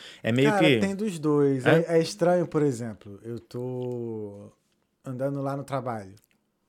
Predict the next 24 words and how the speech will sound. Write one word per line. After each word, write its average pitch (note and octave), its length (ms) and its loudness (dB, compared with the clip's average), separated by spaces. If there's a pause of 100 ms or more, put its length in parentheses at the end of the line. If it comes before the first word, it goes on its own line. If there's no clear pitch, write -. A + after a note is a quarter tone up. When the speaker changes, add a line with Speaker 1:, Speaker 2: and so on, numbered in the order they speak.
(720)
Speaker 2:
O B2+ 60 -18
cara D3+ 200 2
passa D#3 260 0
do D3 100 -8
teu F3+ 240 2
lado, F3 320 4
ele D#3+ 120 2
tá, D#3 220 2
sei F3 160 0
lá, D3+ 140 4
olhando C#3+ 220 2
pra C#3+ 180 0
baixo, D#3 520 2
ele F#3+ 200 0
não G3 140 -2
olha E3+ 200 4
pra D3 160 -6
cima D#3+ 220 -8
pra F3 120 -8
te F3 140 -6
dar E3 140 -4
um F3+ 140 -6
oi, D3+ 140 0
assim. C3 340 -6